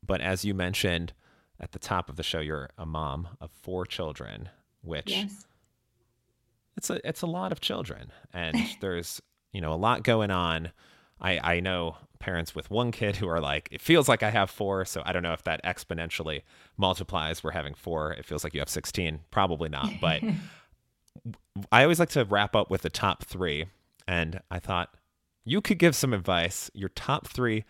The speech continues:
Speaker 1: tips for having four kids and keeping them all happy.
Speaker 2: Yeah, well, that's, you know, that's challenging in itself, right? Because every child is so different. So I have four different personalities. And so trying, you know, what works for one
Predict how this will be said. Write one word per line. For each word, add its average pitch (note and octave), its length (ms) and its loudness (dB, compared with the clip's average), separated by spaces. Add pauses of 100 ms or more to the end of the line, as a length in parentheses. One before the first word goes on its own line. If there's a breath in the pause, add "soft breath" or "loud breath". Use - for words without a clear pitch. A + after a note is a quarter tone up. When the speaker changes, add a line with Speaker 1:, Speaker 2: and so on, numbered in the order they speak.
(320 soft breath)
Speaker 1:
tips - 540 0 (1080)
for C#3+ 120 4
having D#3 420 2 (140)
four F3 240 8
kids A#3+ 320 2
and D#3+ 100 4
keeping F3+ 220 2
them F#3 120 6
all F#3 120 8
happy. G#3+ 380 4 (1080 loud breath)
Speaker 2:
Yeah, E3+ 380 0
well, F3+ 440 0 (400)
that's, G#3 500 4
you F#3+ 160 0
know, F#3 420 2
that's G#3 360 6
challenging F#3+ 600 4
in F3 120 2
itself, E3 480 2
right? F3 300 0
Because E3+ 260 -2
every F#3+ 420 0
child F3+ 440 0
is E3 140 -2
so F3+ 120 0
different. E3+ 440 -2
So E3+ 80 0
I E3 100 6
have E3+ 160 0
four G3+ 220 2
different F#3 360 -2
personalities. E3+ 840 0
And E3 160 -2
so E3+ 180 -2
trying, F#3 420 -4
you F3+ 100 -4
know, F3 100 0
what E3+ 400 -2
works F#3 300 -4
for F3 160 -4
one F3 680 -2